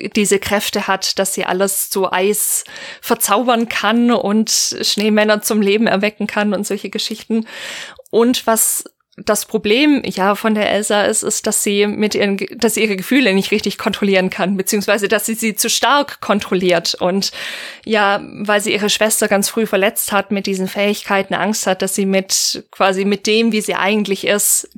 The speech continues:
die Welt zerstört und die Menschen in Gefahr bringt, die sie wirklich liebt. Und in der Geschichte geht's ja schlussendlich darum, dass sie selber irgendwie lernt, mit sich klarzukommen, quasi innerlich irgendwie erwärmt,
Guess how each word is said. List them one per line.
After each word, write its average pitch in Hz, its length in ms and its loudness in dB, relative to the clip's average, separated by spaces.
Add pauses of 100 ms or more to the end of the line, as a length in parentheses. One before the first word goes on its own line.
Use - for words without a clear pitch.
(120)
die 196 260 0
Welt 214 360 2
zerstört 196 720 0
und 185 360 -2
die 185 100 -2
Menschen 185 340 0
in 180 100 0
Gefahr 190 340 0
bringt, 180 320 0
die 190 60 -2
sie 180 160 -4
wirklich 185 300 -4
liebt. 185 360 -4
Und 175 320 -2 (840)
in - 240 0
der 208 100 4
Geschichte 220 440 2
geht's 202 220 0
ja 202 60 -2
schlussendlich 202 500 0
darum, 196 520 0
dass 190 520 0
sie 226 340 2
selber 208 460 4
irgendwie 196 640 0
lernt, 202 520 2
mit 190 160 -2
sich - 200 -6
klarzukommen, 208 720 0
quasi 196 280 0
innerlich 220 460 2
irgendwie 208 340 -2
erwärmt, 202 640 0